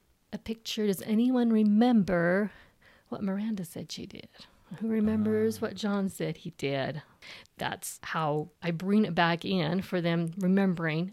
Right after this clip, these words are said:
Speaker 1: about other people. A really cool thing that happened is one of my kids who was kinda new to this and really struggling to remember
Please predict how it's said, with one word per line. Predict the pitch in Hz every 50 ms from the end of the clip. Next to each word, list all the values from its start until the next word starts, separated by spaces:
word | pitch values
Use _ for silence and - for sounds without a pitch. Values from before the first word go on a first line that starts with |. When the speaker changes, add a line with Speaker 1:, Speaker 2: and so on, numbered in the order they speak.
| - -
Speaker 1:
about | - 165 - 175 165 - - -
other | 196 196 170 202 185 170 175 170
people. | - - - 247 269 277 - - - - - - 160 - - - - - - _ -
A | 233 214
really | 214 226 233 240
cool | 226 - 220 208 196
thing | - 208 196
that | 190 180 160
happened | 156 208 220 214 - - 165 165 165 160 -
is | - 202 196 185 170 160 -
one | - 190 190 190
of | 190 185
my | 180 175 170
kids | 170 - 180 175 160 - -
who | 180 156
was | 151 160 151 -
kinda | - - - 196 190 190 196
new | 196 214 247 285 254
to | - 220
this | 175 147 160 147 147 143 165 190 - - - - -
and | 185 165 156 147 151 214 208 - 170 - - _ _ _ -
really | 208 180 196 254 254 208 180 175
struggling | - - - 185 170 165 151 165 165 156
to | - -
remember | 170 170 170 165 156 165 160 156 151